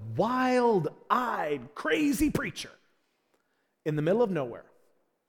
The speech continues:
down by the river. And the whole countryside was flocking to hear him. And John tells us, the, the, the other John, Matthew, Mark, Luke, John, John the Apostle says that John the Baptist, he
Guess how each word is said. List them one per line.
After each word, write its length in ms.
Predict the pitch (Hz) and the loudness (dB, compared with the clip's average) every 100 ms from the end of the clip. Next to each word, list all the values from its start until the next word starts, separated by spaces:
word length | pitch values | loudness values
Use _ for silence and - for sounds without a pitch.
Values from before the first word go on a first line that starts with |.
| _ _ _ _ - | _ _ _ _ -6
down 180 | 127 | -6
by 140 | 120 113 | -6 -8
the 100 | 117 | -6
river. 240 | 123 107 _ _ _ _ _ _ _ _ _ _ _ _ _ - | -8 -8 _ _ _ _ _ _ _ _ _ _ _ _ _ -8
And 80 | 151 | -6
the 60 | |
whole 260 | 143 254 302 | 0 2 2
countryside 640 | - 277 - 151 - - - _ _ _ - - _ _ - | 0 -4 -4 -8 -10 -16 -18 _ _ _ -20 -20 _ _ 0
was 200 | 151 - | 0 0
flocking 760 | - - 214 254 202 165 113 107 _ _ _ _ _ | -10 -6 0 0 0 -8 -10 -12 _ _ _ _ _
to 80 | 151 | -12
hear 240 | - 208 | 0 0
him. 100 | 143 | 2
And 120 | 143 | -2
John 320 | 139 226 226 208 | 2 2 2 -2
tells 340 | - 139 120 | -2 -4 -4
us, 100 | 123 | -12
the, 180 | 165 165 _ - | -12 -14 _ 0
the, 180 | 180 - | 2 2
the 140 | 160 - | -2 0
other 240 | 208 185 | 2 2
John, 280 | 135 139 123 | 0 -4 -2
Matthew, 360 | 170 165 - | -2 0 0
Mark, 340 | 151 151 139 - - _ | 0 0 -2 -6 -20 _
Luke, 400 | - 165 196 - - _ _ _ _ _ - | 6 6 6 0 -18 _ _ _ _ _ -16
John, 400 | 156 202 185 190 | -2 2 4 4
John 240 | 156 190 175 | 2 2 2
the 80 | 156 | 0
Apostle 580 | 160 202 185 180 165 | 0 2 2 2 -4
says 360 | 139 - 160 147 | -4 2 2 2
that 440 | 151 135 - - | 2 0 -2 -20
John 420 | 123 127 190 180 170 | -6 2 4 4 2
the 80 | |
Baptist, 560 | 131 175 175 175 147 - | 0 0 -2 0 -4 -4
he 120 | 160 | -8